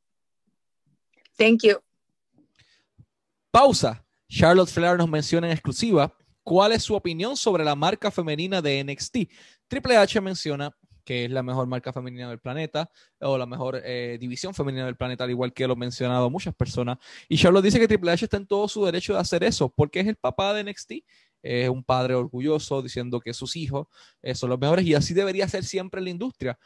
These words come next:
Speaker 2: porque si tú no crees que eres el tope en donde tú estás o que donde tú estás es lo mejor del mundo, pues entonces estás en la industria equivocada.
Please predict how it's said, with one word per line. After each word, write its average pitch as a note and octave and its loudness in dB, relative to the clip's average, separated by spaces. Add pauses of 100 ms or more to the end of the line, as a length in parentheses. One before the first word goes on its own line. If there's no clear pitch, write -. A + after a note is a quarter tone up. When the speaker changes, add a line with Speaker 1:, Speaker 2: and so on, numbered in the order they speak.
(220)
Speaker 2:
porque C3+ -8
si C3+ -14
tú D3+ -12
no D#3+ -8
crees E3 -8 (240)
que C3+ -10 (120)
eres C#3 -2
el B2 -8
tope E3 -4
en D3+ -8
donde D3+ -6
tú D#3 -10
estás C#3+ -6
o C3+ 0
que B2+ -6
donde B2 -4
tú B2+ -8
estás D3 -10
es C#3 -12
lo C3 -12
mejor C3+ -6
del G3 -4
mundo, F3 -4 (360)
pues E3 -2
entonces E3+ 0
estás F3+ 4
en D#3+ 6
la D3 6
industria C#3 6
equivocada. C3+ 6